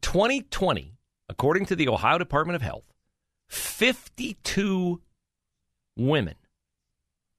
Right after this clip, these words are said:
the news story says people, but I'm gonna say women, fifty-two women under the age of fifteen received an abortion in Ohio.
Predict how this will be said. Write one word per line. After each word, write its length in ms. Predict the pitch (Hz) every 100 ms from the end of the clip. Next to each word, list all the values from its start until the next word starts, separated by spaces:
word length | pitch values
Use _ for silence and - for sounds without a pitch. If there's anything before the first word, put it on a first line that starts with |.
| _ _ _ -
the 100 | 127
news 160 | 147 139
story 220 | 117 104
says 220 | 104 92
people, 460 | - - - 52 -
but 180 | 101 - _ _
I'm 140 | 131 160
gonna 120 | 160
say 180 | 160 147
women, 340 | 139 110 - _ _ _ _ _
fifty-two 460 | 214 233 254 - 240
women 560 | 220 214 180 95 104 143 _ _ _
under 200 | 170 196
the 160 | 202 196
age 240 | 196 180
of 120 | 175 -
fifteen 800 | - 190 - - 175 120 65 - _ _ _ _ _ _
received 480 | 127 143 - 190 180
an 80 | 175
abortion 480 | 143 156 160 - 127
in 100 | 120
Ohio. 440 | 110 101 76 -